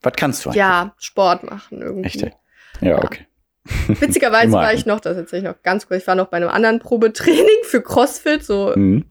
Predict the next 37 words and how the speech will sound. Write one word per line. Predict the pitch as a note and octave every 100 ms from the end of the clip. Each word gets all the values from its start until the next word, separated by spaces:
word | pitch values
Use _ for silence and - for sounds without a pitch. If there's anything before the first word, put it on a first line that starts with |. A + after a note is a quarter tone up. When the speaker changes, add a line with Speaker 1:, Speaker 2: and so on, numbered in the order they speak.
| -
Speaker 2:
High-Intensity-Sachen. | G#3+ G3+ A#3 A3 B3 B3 A3+ A#3 B3 B3+ - - _
Und | - F#3+
ich | F#3+
finde, | - G3+ G3
ich | - - - _ _
war | - F3 E3+ E3+ _ _ -
die | F#3 -
Beste | G#3+ G#3+ - A3+ A3+ A3+
mit | A3 G3+ - _
der, | G#3 G3 G3
die, | G3 F#3+ F#3 F#3
die | F#3 F3 _
Trainerin | - F#3 E3+ E3+ - -
ist. | - F#3 -
Also | F#3+ F#3 F3+
nicht | G3 F#3+ -
die |
Train-, | - G#3 F#3+
die | F#3+ F#3
das, | F3+ -
also | - F3 E3+ - -
da | F3+
gab's | F3+ -
dann | F3
zwei | F3+ F#3+
Trainer | F#3 G3+ F#3+ F3+
und | E3+
eine | F3 -
Trainerin | - F#3 F3+ F#3
hat | F#3+
das | F3
dann | - E3+ -
alle | B3 F3
Übungen | - F3+ F3+
vorgemacht | - F3+ F#3 F3 -
und | F3+
mitgemacht. | G3+ - A#3 A3